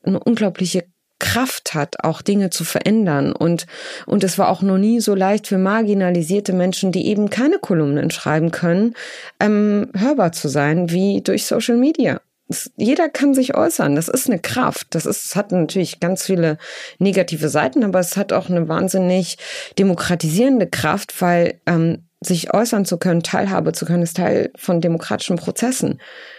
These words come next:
Also die Iranerinnen, die auf Instagram Postings machen mit Tanzvideos,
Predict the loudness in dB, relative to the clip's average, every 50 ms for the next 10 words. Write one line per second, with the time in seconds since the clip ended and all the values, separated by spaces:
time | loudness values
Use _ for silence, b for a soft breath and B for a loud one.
0 | B B B _ -2 0 0 2 2 2 0 0 -2 -4 -10 _ _ _ -20 -18
1 | -8 -4 -2 0 2 2 0 0 2 2 2 2 2 2 2 2 2 2 2 2
2 | 2 0 0 0 0 0 0 0 -2 -2 -4 -4 -4 -2 -2 -2 -2 0 0 -2
3 | -2 0 0 0 2 2 2 2 2 2 0 0 -2 -4 -2 -2 -2 -2 -2 -2
4 | -2 -2 -2 -2 -2 0 0 -2 -2 0 0 2 2 2 2 0 0 0 -2 -2
5 | -2 -2 -4 -2 0 0 0 -2 -4 -4 -2 -2 0 0 2 2 2 2 2 2
6 | 0 -2